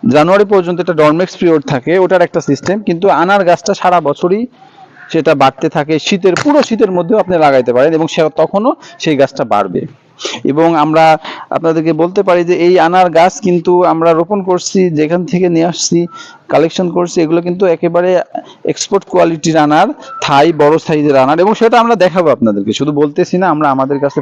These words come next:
ফলন হওয়ার পরে আপনাদেরকে দেখাবো এবং খেয়েও দেখাবো যে আসলে কেমন সুস্বাদু এবং কালার কেমন,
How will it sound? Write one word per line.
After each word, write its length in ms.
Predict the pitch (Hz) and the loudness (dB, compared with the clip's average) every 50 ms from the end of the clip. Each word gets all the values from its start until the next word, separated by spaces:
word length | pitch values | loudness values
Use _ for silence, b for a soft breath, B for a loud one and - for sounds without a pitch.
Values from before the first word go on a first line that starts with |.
| - | -4
ফলন 180 | - 143 147 143 | -2 -2 -2 0
হওয়ার 200 | 139 135 139 139 | 2 2 0 0
পরে 260 | - 143 151 185 240 - B B B B B B | 0 0 0 0 -2 -4 B B B B B B
আপনাদেরকে 480 | B 127 - 143 139 131 135 131 - 143 | B -6 -2 -2 0 0 0 -2 -2 -2
দেখাবো 520 | 131 123 120 - 170 160 170 196 233 320 - B B B B B B - | 0 0 -2 0 -2 -2 0 0 -2 -2 -4 B B B B B B -6
এবং 440 | - 139 143 143 139 139 139 131 123 - | -2 0 2 2 4 4 2 2 0 0
খেয়েও 260 | - 175 170 180 180 | 0 2 2 2 2
দেখাবো 380 | 160 160 151 - 165 156 156 | 2 0 0 0 0 -2 0
যে 100 | 156 156 | 0 0
আসলে 260 | 143 - - 160 151 143 | 0 0 0 -2 -2 -2
কেমন 300 | - 151 151 151 151 143 | -2 -2 0 0 0 -2
সুস্বাদু 440 | - 147 143 - - 147 143 143 | -2 -2 -2 -2 -2 -4 -2 0
এবং 260 | 147 131 131 131 127 131 | 0 0 0 0 -2 -2
কালার 400 | - 131 127 131 135 131 131 123 | 0 0 2 4 4 4 2 2
কেমন, 440 | - - 127 123 127 127 123 127 127 | 0 -4 -2 -2 0 0 0 -2 -2